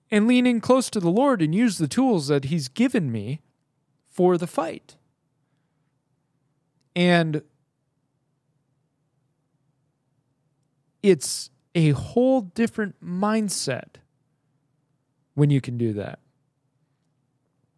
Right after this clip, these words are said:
And I saw this video the other day. So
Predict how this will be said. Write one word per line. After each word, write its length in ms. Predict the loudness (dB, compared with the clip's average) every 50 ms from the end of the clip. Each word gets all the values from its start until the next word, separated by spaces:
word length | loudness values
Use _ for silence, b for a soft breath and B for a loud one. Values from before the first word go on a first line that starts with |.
| _ _ _ _
And 120 | 2 4
I 100 | 4 4
saw 280 | 2 2 2 2 2 2
this 220 | 2 0 -2 0
video 340 | 2 2 2 4 4 4 4
the 120 | 4 2
other 160 | 2 2 2 2
day. 360 | 2 2 2 2 2 0 -4 _ _ _ _ _ _ _ _ _ _ _ _ _ _ _ _ _ _
So 500 | -10 2 4 6 6 6 4 2 -2